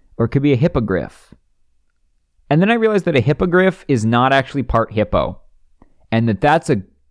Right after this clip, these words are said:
grievous oversight, because the idea of a hippo combined with something else, but it's a hippo, is one of the funniest images. And so I pictured, like, a hippo that's partly covered in feathers and has wings.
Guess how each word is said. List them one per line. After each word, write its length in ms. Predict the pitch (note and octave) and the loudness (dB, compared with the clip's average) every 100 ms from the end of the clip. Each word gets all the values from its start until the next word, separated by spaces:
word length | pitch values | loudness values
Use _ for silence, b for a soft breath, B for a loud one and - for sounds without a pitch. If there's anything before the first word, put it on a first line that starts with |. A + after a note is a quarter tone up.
| _ _ _ _ - | _ _ _ _ -4
grievous 720 | A#2 A2 B2 C#3 B2+ A2+ - | 0 2 2 2 2 0 0
oversight, 720 | G#2+ G2+ G2 - F2+ E2+ - | 0 0 -2 -2 -4 -2 -2
because 340 | G#2 F#2+ A2 F#2+ | -4 -2 -2 0
the 140 | A2 | 0
idea 440 | G#2 G2 B2 C#3 C#3+ | 0 0 0 0 0
of 200 | A#2 G#2 | 0 0
a 80 | |
hippo 560 | G2+ - C3 C#3 C#3+ D3 | 0 -2 0 2 2 0
combined 560 | - B2 G#2+ A2 A#2 A2 | -2 -4 0 0 0 -2
with 180 | A2 | -4
something 400 | - A#2+ A#2+ G#2 | -4 -4 -2 -2
else, 300 | G#2 A2+ B2 | 2 0 -2
but 140 | - G#2+ | -2 -4
it's 160 | - | -2
a 40 | G2 | -4
hippo, 600 | - A#2 D#3 D#3+ E3+ b b b b b b - | -2 0 2 2 0 b b b b b b 0
is 160 | B2+ - - | 0 0 0
one 280 | D3+ C#3 C3+ | 2 4 4
of 140 | A#2 | 2
the 80 | A#2+ | 0
funniest 560 | - A2+ G#2+ G#2 G2 | -2 -2 0 0 0
images. 600 | G2 F#2 F2 E2+ D#2+ - b b b b b b _ - | -2 0 -2 -4 -6 -8 b b b b b b _ -4
And 160 | G2+ | -2
so 100 | A2+ | 0
I 80 | G#2+ | 0
pictured, 360 | - G#2 A2 G#2+ | 0 -2 -2 -2
like, 180 | G#2 | 0
a 40 | A2+ | 0
hippo 380 | A2+ - G#2+ G2+ | 0 0 0 0
that's 220 | D#2 - | -4 -8
partly 340 | - A2+ A2+ | -4 -2 -4
covered 320 | - G#2+ G2+ | -2 -2 0
in 80 | G2 | -2
feathers 460 | F#2 F#2+ F#2 F#2 F#2 | -2 -2 0 -2 -2
and 100 | F#2 | -2
has 180 | F#2+ F2 | -2 -2
wings. 600 | F#2 F#2 F#2+ E2+ - | 0 0 -2 -4 -8